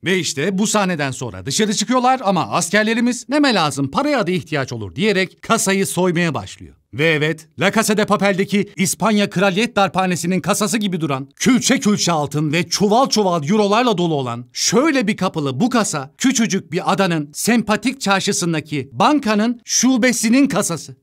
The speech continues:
Ve tam da bu esnada Amerikalı'dan daha Amerikalı Türk ve Alman araştırmacı ellerinde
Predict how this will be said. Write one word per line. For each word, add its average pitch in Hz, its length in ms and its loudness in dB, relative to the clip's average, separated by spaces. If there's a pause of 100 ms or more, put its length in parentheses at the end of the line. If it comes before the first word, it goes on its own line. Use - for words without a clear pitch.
(140)
Ve 247 160 0
tam 302 300 2
da 202 140 2
bu 240 140 4
esnada 110 560 -2
Amerikalı'dan 220 800 2
daha 175 180 2
Amerikalı 165 480 0
Türk 269 380 -4
ve 233 240 0
Alman 240 360 4
araştırmacı 170 760 0
ellerinde 254 580 0